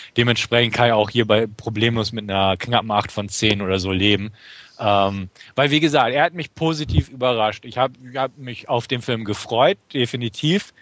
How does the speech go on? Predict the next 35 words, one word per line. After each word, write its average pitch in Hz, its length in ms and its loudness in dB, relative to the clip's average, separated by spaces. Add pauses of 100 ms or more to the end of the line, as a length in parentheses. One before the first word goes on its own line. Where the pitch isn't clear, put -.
(380)
Aber 131 400 4
auch 135 200 2
so, 151 280 2
als 135 220 2
dieses 131 200 -2
erste 139 360 0
Drittel 135 300 2
sich 127 140 -2
so - 80 0
entfaltet 131 560 2
hat 113 100 4
und 117 80 -2
einfach 120 360 2
irgendwie 123 360 -4
treffsicher 107 760 0
war, 120 220 4 (480)
dann 117 100 -2
dachte 135 240 2
ich 143 100 0
auch, 107 200 4
Mensch, 120 300 2
hier 127 240 0
hast 131 140 -2
du 147 80 2
echt 123 260 -2
mal 143 240 2
wieder 135 160 2
einen 135 180 -2
guten 143 240 -2
Film 175 220 0
an 110 160 2
Land 131 260 0
gezogen, 117 540 0
so 110 260 0
ungefähr. 113 480 -2